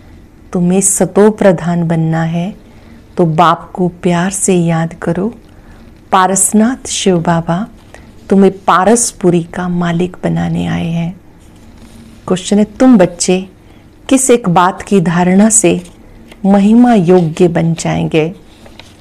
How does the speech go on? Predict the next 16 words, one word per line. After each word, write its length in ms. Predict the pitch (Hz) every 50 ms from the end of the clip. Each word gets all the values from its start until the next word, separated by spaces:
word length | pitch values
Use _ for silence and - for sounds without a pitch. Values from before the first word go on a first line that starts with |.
| - - - - - - - _ - - - - - - - -
तुम 200 | - 208 202 190
बच्चे 380 | 175 175 175 - - - 214 208
किस 360 | 202 - - 254 247 - -
एक 200 | 208 196 196 -
बात 320 | 165 175 175 175 175 175
की 180 | - - - 180
धारणा 520 | 156 175 170 170 170 170 170 170 170 170
से 360 | 165 - - 180 180 208 240 - - - - - - - - - - - - -
महिमा 480 | 190 190 196 196 196 202 196 196 185 180
योग्य 480 | 180 170 180 175 170 160 160 - 180 175
बन 260 | 165 180 170 165 165
जाएंगे? 540 | - - 180 175 - 175 175 180 185 190 - - - - - - - - - - - - - - - - -
बहुत, 360 | 214 214 220 262 277 277 277 -
बहुत 460 | 175 160 - 185 180 202 202 196 - -
निरमांचित 1000 | 190 185 180 175 170 160 170 175 170 165 170 180 185 185 185 - 190 185 185 -
बनो। 360 | 165 165 - 156 156 165 180